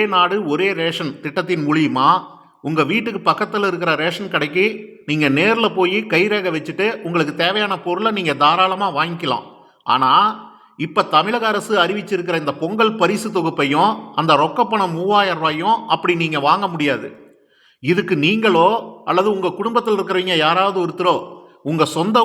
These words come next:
ஊருக்கு நேர்ல போய் தான் இந்த பணத்தை நீங்க வாங்க முடியும். உங்க சொந்தக்காரங்களை வச்சோ அல்லது நண்பர்கள் மூலியமாவோ இந்த பணத்தை நீங்க வாங்க முடியாது.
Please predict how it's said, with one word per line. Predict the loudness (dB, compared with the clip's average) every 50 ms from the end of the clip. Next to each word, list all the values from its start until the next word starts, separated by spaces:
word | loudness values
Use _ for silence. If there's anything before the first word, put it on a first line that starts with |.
| 2
ஊருக்கு | 2 0 0 0 -2 -2 -2 -2
நேர்ல | 0 0 0 0 0 -2 0 0
போய் | -2 0 2 2
தான் | 2 2 2 -2 -6 -12 -14 -4
இந்த | -4 -4 -2 0 0
பணத்தை | -2 -2 0 -2 -4 -4 -4
நீங்க | -4 -4 0 2
வாங்க | 0 0 0 -2
முடியும். | -4 -4 -4 -4 -6 -8 -10 -16 -20 _ -20 _ _ _ _ _ _ _ _ -8
உங்க | -2 0 0 0 0
சொந்தக்காரங்களை | -4 -2 2 2 2 4 2 0 2 0 0 0 0 0
வச்சோ | -2 -6 -4 -4 -2 0 0 -2 -4 -2 0
அல்லது | 0 2 2 2 2 0
நண்பர்கள் | 0 0 0 -2 -2 0 0 -2 -2 -2
மூலியமாவோ | -2 -2 0 0 2 2 2 2 2 0 0 -2 -2 -4 -8 -18 -20 -14 -10 -8
இந்த | -2 -2 -2 0 0
பணத்தை | 0 -2 0 -2 -4 -6 -4
நீங்க | -4 -4 -2
வாங்க | 2 0 0 0 0 -6
முடியாது. | -4 -2 -2 -2 -2 -4 -8